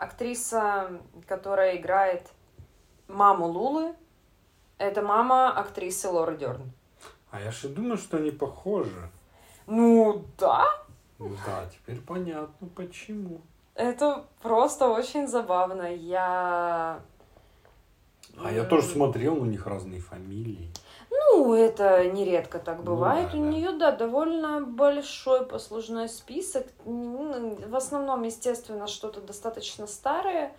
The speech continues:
Speaker 1: А, Николас Кейдж.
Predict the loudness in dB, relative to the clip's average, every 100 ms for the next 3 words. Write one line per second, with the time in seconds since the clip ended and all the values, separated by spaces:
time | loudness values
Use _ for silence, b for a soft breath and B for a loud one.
0 | b b b b b b b -10 -2 0
1 | 2 2 2 2 0 -4 -10 _ _ _
2 | _ -4 -2 0 0 0 -4 -4 -2 0
3 | -2 -4 -10 -12 -14